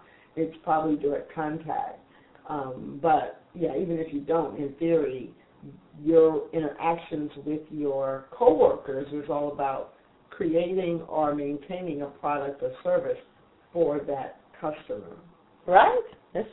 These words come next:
Speaker 2: very true.
Speaker 1: But, yeah, for relationships, I think we can look at that one-on-one. And,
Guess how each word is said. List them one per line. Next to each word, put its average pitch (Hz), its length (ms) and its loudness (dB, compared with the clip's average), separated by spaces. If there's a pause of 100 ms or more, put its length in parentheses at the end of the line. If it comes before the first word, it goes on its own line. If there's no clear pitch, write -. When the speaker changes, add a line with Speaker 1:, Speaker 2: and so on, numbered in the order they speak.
Speaker 2:
very 330 280 4
true. 381 120 0 (760)
Speaker 1:
But, - 300 0
yeah, - 120 -2 (100)
for 277 120 6
relationships, 262 760 4
I 160 100 0
think 160 260 -4
we 156 120 -4
can 151 220 -4
look - 180 -10
at 143 140 -4
that - 200 -4
one-on-one. 147 500 -4
And, 180 260 -2